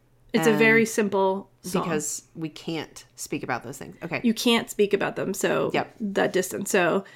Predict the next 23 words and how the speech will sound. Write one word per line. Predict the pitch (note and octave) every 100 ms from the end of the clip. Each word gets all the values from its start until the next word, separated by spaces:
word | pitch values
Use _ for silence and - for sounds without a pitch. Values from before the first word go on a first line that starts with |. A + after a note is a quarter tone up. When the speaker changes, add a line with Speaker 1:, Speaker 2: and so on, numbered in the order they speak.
| - _
Speaker 1:
"With | A#3 A3+ A3+
you | B3+
I | A#3+ A#3
serve, | A#3 G#3+ G3+ G3
with | F#3+ G3
you | G3+ G3
I | F#3
fall | F#3+ F#3 F3+
down. | F3 E3 D#3 D#3 F#3+ G3 _ _ _
Watch | G#3+ G3+ G3+
you | A3
breathe | G3+ G#3 G3+
in, | F#3 E3+ E3+ F3+
watch | F#3 E3 -
you | F3
breathe | F3+ E3 -
out." | B2+ - - - - - _ _
Speaker 2:
Okay. | - D3+ C#3+ C#3+
Speaker 1:
So | E3+
this, | G3+ G3+
again, | G#3 G#3 G3
we're | G3
in | G3+ G#3+ G3+